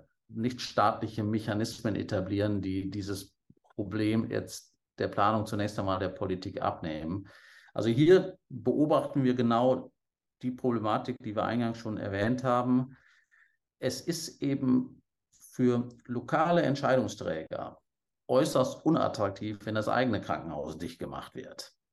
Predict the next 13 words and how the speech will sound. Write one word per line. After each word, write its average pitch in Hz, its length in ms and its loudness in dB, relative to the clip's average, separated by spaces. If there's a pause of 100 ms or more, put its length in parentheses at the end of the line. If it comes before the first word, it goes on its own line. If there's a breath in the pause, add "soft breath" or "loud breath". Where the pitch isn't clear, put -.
(560)
Das - 140 -8
erzeugt 107 380 0
großen 143 300 2
Unmut 135 420 2
in 120 120 0
der 110 80 0
Bevölkerung. 135 600 -2
Es 104 120 -4
gibt 135 260 -8
in 127 60 -2
der 113 80 -2
Bevölkerung 117 540 -6
offenbar 107 680 -2